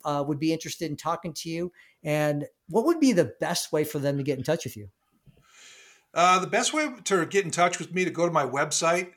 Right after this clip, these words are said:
Speaker 2: uh, hiroad communications dot com, H I R O A D communications dot com, or you can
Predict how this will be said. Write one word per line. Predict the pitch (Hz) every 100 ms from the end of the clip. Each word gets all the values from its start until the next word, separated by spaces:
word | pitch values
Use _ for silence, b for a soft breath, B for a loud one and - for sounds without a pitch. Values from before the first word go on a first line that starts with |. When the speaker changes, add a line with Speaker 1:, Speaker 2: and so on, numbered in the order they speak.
| - 135
Speaker 2:
uh, | 127
hiroad | 117 147 156 160 156 156
communications | 151 151 143 143 151 170 165
dot | 147 165 170
com, | 170 165 185 196 - _ _ _ _
H | 131 135 151
I | 139 139
R | 135 139
O | 139
A | 139 135
D | 123 147 156
communications | - 143 135 143 143 151 131
dot | 147 143
com, | - 143 151 175 180 135
or | 135 143
you | 143
can | 151 147 143 135